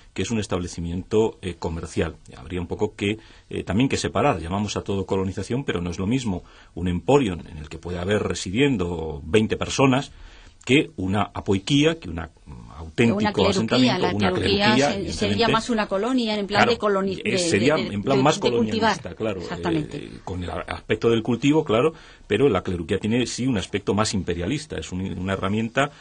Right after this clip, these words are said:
Speaker 1: mm, para establecer asentamientos que dependan de, del lugar de origen de la metrópoli. Es decir, es un proceso muy amplio, ¿no? Que
Speaker 2: La que para, para, vamos a concretar, la apoiquía sería un lugar para vivir, para sentarse,
Speaker 1: Ujú,
Speaker 2: para vivir
Speaker 1: exactamente.
Speaker 2: lejos, es, me parece que la
Speaker 1: Para vivir
Speaker 2: palabra
Speaker 1: lejos, sí, sí.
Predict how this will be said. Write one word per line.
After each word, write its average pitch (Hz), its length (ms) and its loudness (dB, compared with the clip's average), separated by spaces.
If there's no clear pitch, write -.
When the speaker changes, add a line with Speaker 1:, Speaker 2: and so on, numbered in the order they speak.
Speaker 1:
mm, 101 140 -2
para 92 260 2
establecer 87 540 0
asentamientos 113 580 -2
que 113 120 0
dependan 92 640 0
de, 90 400 -2
del 87 280 -6
lugar 90 280 0
de 90 80 -4
origen 82 240 -8
de 78 80 -10
la 80 80 -10
metrópoli. 78 460 -12
Es - 60 -20
decir, 104 140 -6
es 113 60 -8
un 147 180 -4
proceso 127 300 -6
muy 107 260 4
amplio, 82 420 -10
¿no? 87 160 -12
Que - 320 -14
Speaker 2:
La 170 80 -10
que 170 100 -10
para, 160 280 -6
para, 160 220 -8
vamos 185 240 -4
a 214 40 -12
concretar, 196 580 -6
la 185 120 -4
apoiquía 185 440 -4
sería 196 320 -4
un 202 80 0
lugar 196 320 2
para 175 280 2
vivir, 202 320 -4
para 170 180 -2
sentarse, 196 480 -4
Speaker 1:
Ujú, 202 80 -4
Speaker 2:
para 175 120 -2
vivir 185 200 0
Speaker 1:
exactamente. 214 220 2
Speaker 2:
lejos, 175 220 -4
es, 175 200 -6
me 185 120 -4
parece 175 240 -6
que - 100 -8
la - 60 2
Speaker 1:
Para 120 100 6
vivir 139 100 2
Speaker 2:
palabra 175 160 0
Speaker 1:
lejos, - 260 -4
sí, 131 100 -2
sí. 123 220 -6